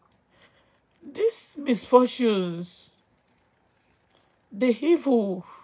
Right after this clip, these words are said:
they are Satan, the devil,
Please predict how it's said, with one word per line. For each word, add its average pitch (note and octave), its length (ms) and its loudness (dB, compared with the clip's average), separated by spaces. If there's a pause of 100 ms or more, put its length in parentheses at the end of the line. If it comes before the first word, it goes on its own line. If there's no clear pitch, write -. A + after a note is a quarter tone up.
(1300)
they F#3+ 200 -2
are A3 100 4
Satan, C4 540 -2
the G#3 120 -8
devil, C#4 500 2